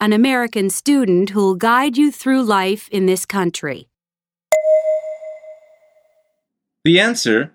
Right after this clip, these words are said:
Speaker 2: is an American student. The speaker says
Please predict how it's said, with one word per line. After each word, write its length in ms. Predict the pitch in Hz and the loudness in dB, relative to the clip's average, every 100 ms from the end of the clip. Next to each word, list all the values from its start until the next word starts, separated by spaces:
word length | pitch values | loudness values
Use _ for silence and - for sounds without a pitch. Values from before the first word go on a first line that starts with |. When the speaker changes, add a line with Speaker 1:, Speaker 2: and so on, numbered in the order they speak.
| _ | _
Speaker 2:
is 160 | 165 160 | 0 2
an 100 | 156 | 2
American 640 | 147 160 190 165 127 127 | 2 2 0 0 -2 -4
student. 580 | - 151 156 95 80 - _ _ _ _ _ _ _ - | -2 0 0 0 -8 -14 _ _ _ _ _ _ _ -4
The 80 | |
speaker 440 | 156 - 233 226 180 | -2 0 -2 2 0
says 540 | - 160 123 131 127 | 2 2 2 0 -4